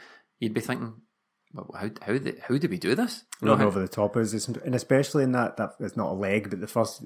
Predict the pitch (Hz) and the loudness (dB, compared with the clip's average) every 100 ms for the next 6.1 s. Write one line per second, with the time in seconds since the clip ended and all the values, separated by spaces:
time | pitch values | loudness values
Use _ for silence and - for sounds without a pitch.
0 | 135 107 98 98 101 110 107 - 110 - | -6 -4 -2 -2 -4 -4 -6 -4 -4 0
1 | 110 117 120 113 - 113 - 117 - - | 0 2 2 0 0 0 0 -4 -6 -20
2 | - - 104 110 107 110 101 95 - 98 | -20 -4 2 4 2 2 0 0 -4 -10
3 | - 98 101 98 95 95 101 104 101 101 | -4 -2 -2 -4 -8 -4 -4 -4 -6 -4
4 | - 98 113 110 110 - 110 113 98 101 | -2 -2 -2 -2 -2 -2 -2 -2 -2 -2
5 | 107 120 - _ _ - 107 92 110 98 | 0 -2 -4 _ _ -4 -4 -4 -6 -4
6 | 107 | -6